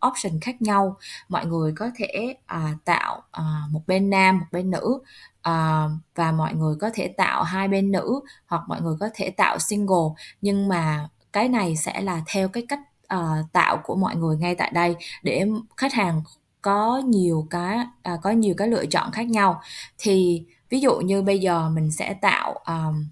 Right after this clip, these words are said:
à, nhân vật đầu tiên sẽ là nhân vật nam. À, mình sẽ vào, thì theo các nhân vật thì mình đã upload lên library.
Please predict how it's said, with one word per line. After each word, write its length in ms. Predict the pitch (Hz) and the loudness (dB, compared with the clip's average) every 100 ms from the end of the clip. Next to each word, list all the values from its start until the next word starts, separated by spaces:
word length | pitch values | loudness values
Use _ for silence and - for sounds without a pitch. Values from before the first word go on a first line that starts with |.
| _ _ _ _ _ _ _ _ - - - _ _ _ _ - | _ _ _ _ _ _ _ _ -18 -10 -10 _ _ _ _ -6
à, 340 | 165 165 156 151 156 | -2 0 0 -2 -4
nhân 240 | - 196 196 | -4 -2 0
vật 260 | 185 - | -4 -4
đầu 160 | - 160 | -4 -4
tiên 300 | 156 214 202 | -2 -2 -2
sẽ 140 | 190 | -2
là 180 | - 180 | -4 -4
nhân 240 | 165 180 185 | -2 -2 -2
vật 180 | 165 | -2
nam. 340 | 185 190 185 170 - - | 0 2 2 -2 -12 -12
À, 340 | - 170 165 160 | -6 -2 -2 0
mình 160 | 165 160 | -2 -2
sẽ 260 | 156 190 | -4 -6
vào, 480 | 196 190 165 156 156 _ _ _ _ _ _ | -2 0 2 0 -4 _ _ _ _ _ _
thì 180 | - 180 160 | -4 -2 0
theo 240 | 208 202 | 0 0
các 240 | 202 277 | -2 -2
nhân 140 | 254 202 | -2 2
vật 140 | 190 - | 0 0
thì 100 | 185 | -4
mình 200 | 165 160 | -2 2
đã 300 | 160 - 196 277 | 2 2 0 0
upload 300 | 262 285 277 | 0 -2 0
lên 220 | 202 190 | 0 0
library. 560 | 190 180 165 160 156 | 0 0 -2 0 -2